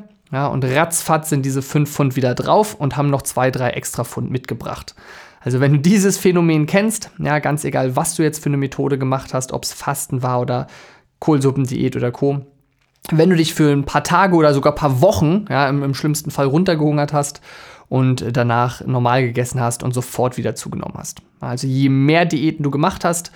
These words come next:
äh, desto wahrscheinlicher ist es, dass dein Kalorienverbrauch gedrosselt ist. Dann Anzeichen Nummer zwei.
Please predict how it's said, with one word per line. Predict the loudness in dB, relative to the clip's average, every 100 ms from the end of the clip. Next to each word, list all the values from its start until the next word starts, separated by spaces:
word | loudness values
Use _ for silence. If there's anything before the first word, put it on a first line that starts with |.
| -20 -20 -20 _ -8
äh, | -4
desto | -4 -2 -2
wahrscheinlicher | 0 -2 0 0 2 2 0 -2
ist | -2 -4
es, | -4 -4 -4 _ _ _ _ _
dass | 0 0 0 -4 -6
dein | -6 -6
Kalorienverbrauch | -4 -4 -2 -4 -4 -6 -6 -6 -4
gedrosselt | -6 -6 -6 -8 -10 -10
ist. | -8 -8 -10 _ _ _ _ _ _ _ _ _ _ _
Dann | 2 2 2
Anzeichen | 2 0 2 2 2 2 2 2 2
Nummer | 2 2
zwei. | 0 -4 0 0 0